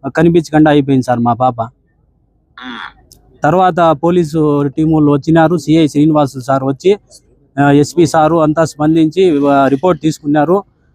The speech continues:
Speaker 1: Day and night three days ఇక్కడే ఉండి పాప కోసము అంతా ప్రయత్నం చేసినారు సార్. కాకపోతే
Speaker 2: మ్మ్.
Speaker 1: పాప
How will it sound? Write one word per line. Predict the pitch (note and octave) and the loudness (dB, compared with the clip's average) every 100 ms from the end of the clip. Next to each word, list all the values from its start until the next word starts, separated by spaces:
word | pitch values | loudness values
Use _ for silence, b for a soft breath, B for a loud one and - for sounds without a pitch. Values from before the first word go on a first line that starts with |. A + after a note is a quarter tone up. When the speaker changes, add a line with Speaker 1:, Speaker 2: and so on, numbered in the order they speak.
| _ A#2+ | _ -4
Speaker 1:
Day | C3+ F#3 G3 | 0 2 4
and | F#3+ | 4
night | G3 F3+ | 2 0
three | D3+ E3 F3 | -2 0 2
days | F#3 E3 | 0 -2
ఇక్కడే | D#3 F3+ | -4 0
ఉండి | E3+ E3+ F3 | 0 0 0
పాప | F3+ D#3 D#3 | 0 0 0
కోసము | D#3 D#3+ E3 E3 D3+ | -2 -6 -4 -6 -4
అంతా | D3+ D#3 | -2 -4
ప్రయత్నం | - D3+ D3+ D3 B2+ | -2 -4 -2 -4 -2
చేసినారు | D3 D3 C3+ | -4 -2 -4
సార్. | A#2 B2 - _ _ _ _ | -2 -4 -4 _ _ _ _
కాకపోతే | - D#3+ D#3 E3 E3 | 0 0 0 0 0
Speaker 2:
మ్మ్. | C#3+ | 2
Speaker 1:
పాప | D#3 | 0